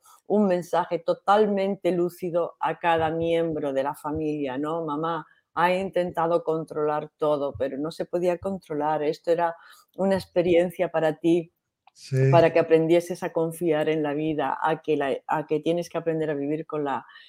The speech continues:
Speaker 1: incertidumbre, confiando en que todo está bien y que todo", y le va dando un mensaje a cada miembro de la familia,
Speaker 2: Sí,
Speaker 1: y
Speaker 2: sí,
Speaker 1: uno, como
Speaker 2: sí,
Speaker 1: ha visto
Speaker 2: sí.
Speaker 1: la película y ha visto que el chico, pues, está desequilibrado, dices: "Oye,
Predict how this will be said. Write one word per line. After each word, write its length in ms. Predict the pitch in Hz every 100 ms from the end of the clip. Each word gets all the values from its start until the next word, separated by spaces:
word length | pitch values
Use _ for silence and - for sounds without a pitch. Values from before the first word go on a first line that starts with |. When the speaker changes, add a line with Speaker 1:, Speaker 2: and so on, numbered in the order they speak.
| _
Speaker 1:
incertidumbre, 1040 | 190 175 175 165 - 156 165 175 156 143
confiando 560 | 143 147 151 147 160 175
en 140 | 175
que 140 | - 143
todo 400 | - 165 185 170
está 300 | 165 - 151
bien 220 | 156 160
y 60 | 151
que 140 | 156
todo", 420 | - 160 160 156 - - -
y 140 | - 202
le 140 | 196
va 120 | 220
dando 300 | 247 262 262
un 100 | 247
mensaje 460 | 190 190 - 196 202
a 60 | 180
cada 240 | 165 165
miembro 340 | 165 175 170
de 80 | 165
la 140 | 156 160
familia, 540 | - 165 185 165 160
Speaker 2:
Sí, 60 | 151
Speaker 1:
y 40 |
Speaker 2:
sí, 60 | 165
Speaker 1:
uno, 280 | 175 151 -
como 240 | 160 147 143
Speaker 2:
sí, 40 |
Speaker 1:
ha 40 |
visto 240 | 156 160 175
Speaker 2:
sí. 40 |
Speaker 1:
la 120 | 175
película 480 | 170 180 220 220 156
y 60 | 143
ha 60 |
visto 280 | 156 180 185
que 80 | 170
el 80 | 156
chico, 340 | - 202 - 214
pues, 200 | 156 151
está 260 | - 165 170 - _
desequilibrado, 880 | 175 175 160 156 156 147 156 175 226
dices: 380 | 208 185 151 -
"Oye, 320 | 143 220 175